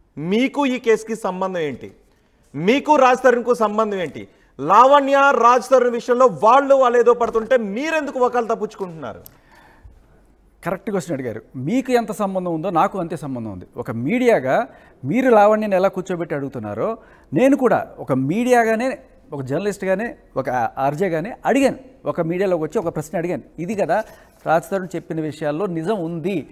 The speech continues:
Speaker 2: కావాలంటే చూసుకోండి" అని చెప్పి నేను తీసుకొచ్చాను. So తీసుకొచ్చిన తర్వాత ఏమైందంటే, ఒక్కసారి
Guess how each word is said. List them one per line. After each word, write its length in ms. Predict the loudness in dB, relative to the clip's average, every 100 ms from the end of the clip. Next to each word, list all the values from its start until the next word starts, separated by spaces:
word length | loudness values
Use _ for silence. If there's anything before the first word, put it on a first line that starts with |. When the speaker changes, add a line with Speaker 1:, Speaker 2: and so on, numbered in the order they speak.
| -20 _ 2
Speaker 2:
కావాలంటే 340 | 4 4 2 -6 -8
చూసుకోండి" 500 | -6 -6 -4 -4 -4
అని 120 | -6 -6
చెప్పి 160 | -6
నేను 180 | -6 -4
తీసుకొచ్చాను. 420 | -6 -8 -8 -8 -12 -20 -20 _ -12
So 100 | -6
తీసుకొచ్చిన 460 | -4 -2 -2 -2
తర్వాత 360 | -2 2 2 2
ఏమైందంటే, 640 | 0 -2 -4 -4 -6 -8 -10 -10
ఒక్కసారి 840 | -4 -4 0 2 2 2 -4 -8